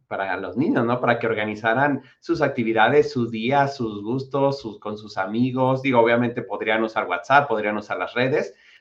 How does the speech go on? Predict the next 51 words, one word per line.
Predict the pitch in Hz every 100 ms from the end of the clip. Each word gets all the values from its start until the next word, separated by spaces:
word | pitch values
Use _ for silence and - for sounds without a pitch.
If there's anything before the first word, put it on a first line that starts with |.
| _
pero | - 123 123
más | 131 127
pensando | 127 131 127 120
como | 127 123
un | 123
software | - 127 135 135 - _ _ _ _
como | 120 113 113
servicio, | 107 104 107 113
un | 131
software | 120 113 110
as | 101 -
a |
service | 110 107 143 -
para | 110 87
niños. | 90 117 104 85 -
Creo | 104 98
que | 117
eso | 110
estaría | 110 98 98
interesante | 98 95 82 92 90 - 92
entrar | 87 90 87
en | 90
esa, | 87 - 90 - _
en | 98
esa | 98 104 -
categoría | 90 87 85 87 98 92 -
o | 92
que |
existiera, | 92 _ _ 104 101 135 - - _
porque, | 127 117
pues, | 120 120
vemos | 123 143 156
muchas | 139 135 123
cosas | 120 113
ahorita, | 110 107 107 117 104
ya | 104
existe | 104 110 110
esto | 113 120
de | 113 98 - _ _
programa | - 113 117 127 156
en | 135
Roblox | 120 113 98 - -
y | 98
haz | 110 143 -
tal, | 120 110 95 87
y | 98
muchos | 113 117 127
jueguitos | 110 107 127 131
para | 107 90
hacer | 110 104
programa-, | 117 107 95 92 95